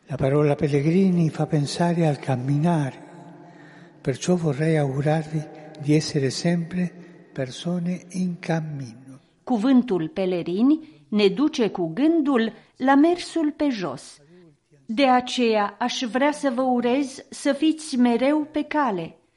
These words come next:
Speaker 2: la orice vârstă, copii, tineri, adulți, bătrâni, mereu pe drum, niciodată pe loc, ca și cum am fi ajuns la destinație, ci mereu cu dorința de a merge mai departe.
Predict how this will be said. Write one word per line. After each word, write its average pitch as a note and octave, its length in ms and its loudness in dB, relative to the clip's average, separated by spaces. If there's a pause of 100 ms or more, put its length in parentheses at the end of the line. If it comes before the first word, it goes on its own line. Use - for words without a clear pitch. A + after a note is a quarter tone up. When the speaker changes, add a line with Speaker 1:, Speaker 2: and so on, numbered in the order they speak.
(140)
Speaker 2:
la E4+ 260 4
orice F4 340 0
vârstă, A3+ 640 -2 (280)
copii, A#3 720 -2
tineri, A3+ 540 -2
adulți, A#3+ 680 -2
bătrâni, A#3+ 920 0
mereu B3+ 640 0
pe F3 280 -4
drum, F3 460 -2 (200)
niciodată C4+ 840 2
pe A#3+ 200 -4
loc, F3 340 -2 (240)
ca A#3 120 2
și G#3+ 200 -4
cum A3+ 380 0
am G#3+ 220 0
fi G#3+ 240 -4
ajuns G#3+ 500 -2
la G#3 160 0
destinație, G3+ 1000 -4 (260)
ci D4+ 200 2
mereu D4 640 2 (120)
cu F4+ 140 2
dorința D4 640 2
de G#3+ 140 -2
a F#3 140 4
merge A3+ 540 -2
mai G3 240 0
departe. F#3 880 -2